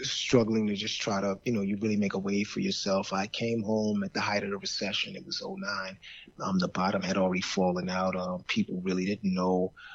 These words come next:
uh, what to do. Uh, um, I don't think anybody had ever really seen anything like that before. So,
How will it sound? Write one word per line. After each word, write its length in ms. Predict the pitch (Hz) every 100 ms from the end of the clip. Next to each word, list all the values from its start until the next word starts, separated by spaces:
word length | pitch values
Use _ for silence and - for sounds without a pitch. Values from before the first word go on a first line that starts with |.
| - - - _ _ _ -
uh, 160 | 87
what 320 | 90 98 107
to 120 | - 92
do. 400 | 92 90 95 90
Uh, 300 | 85 85 85 -
um, 420 | 113 101 92 90 95
I 60 | 101
don't 160 | 101 98
think 200 | 104 98
anybody 460 | 98 95 92 92
had 160 | 95 95
ever 280 | 95 95 95 -
really 180 | 101 98
seen 340 | 101 - 107 101
anything 360 | 98 98 - 131
like 120 | 92
that 180 | 95 92
before. 520 | - - - 98 95
So, 460 | 95 - 98 95 95